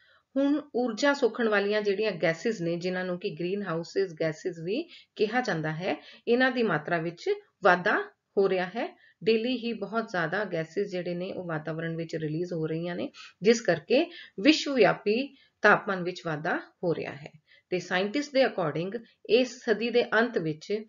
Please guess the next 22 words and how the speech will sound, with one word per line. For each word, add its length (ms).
ਥ੍ਰੀ 160
ਪੁਆਇੰਟ 260
ਫਾਈਵ 340
ਡਿਗਰੀ 320
ਸੈਂਟੀਗ੍ਰੇਡ 640
ਤੋਂ 100
ਲੈ 120
ਕੇ 300
ਟੈਨ 260
ਡਿਗਰੀ 260
ਸੈਂਟੀਗ੍ਰੇਡ 760
ਤੱਕ 300
ਵਾ-, 380
ਤਾਪਮਾਨ 500
ਵਿੱਚ 220
ਵਾਧਾ 320
ਹੋਣ 340
ਦੇ, 240
ਹੋਣ 220
ਦੇ 120
ਚਾਂਸਸ 560
ਹਨ। 180